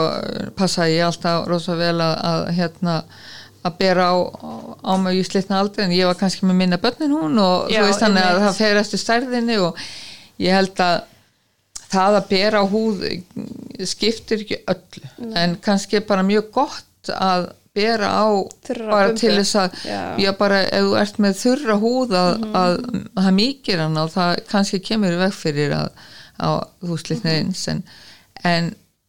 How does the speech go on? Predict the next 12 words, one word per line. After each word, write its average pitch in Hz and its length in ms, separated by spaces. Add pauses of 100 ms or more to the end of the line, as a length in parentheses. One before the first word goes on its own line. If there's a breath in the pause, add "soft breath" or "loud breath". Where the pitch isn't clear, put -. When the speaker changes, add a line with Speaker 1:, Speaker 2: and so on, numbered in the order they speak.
(420)
Speaker 1:
konur 214 420
undir 220 240
átján 190 300
ára 160 80
aldri, 156 480 (380)
ég 165 100
held 160 280
að 202 120
sé - 140
níutíu 170 320
prósent 160 320
slitna. - 320